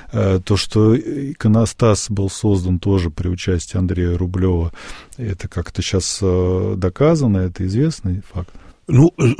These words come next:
Speaker 2: э, сейчас у нас иконостас, э, в общем-то, э, ну, м, э, исследовался в начале века, э, м, после войны, э, Второй мировой, но сейчас,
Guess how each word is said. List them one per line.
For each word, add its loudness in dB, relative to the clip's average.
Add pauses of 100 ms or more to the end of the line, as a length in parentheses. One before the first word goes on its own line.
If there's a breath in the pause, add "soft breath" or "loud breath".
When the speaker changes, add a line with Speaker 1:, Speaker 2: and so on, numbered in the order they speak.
(140)
Speaker 2:
э, 6
сейчас 4
у 6
нас 4
иконостас, 4
э, 6
в 4
общем-то, 4
э, 0
ну, 4 (280)
м, -4 (680 loud breath)
э, -2 (140)
исследовался 6
в 0
начале 4
века, 6
э, -4 (420)
м, -4
после 0
войны, 4
э, -2
Второй 2
мировой, 4
но 2
сейчас, 0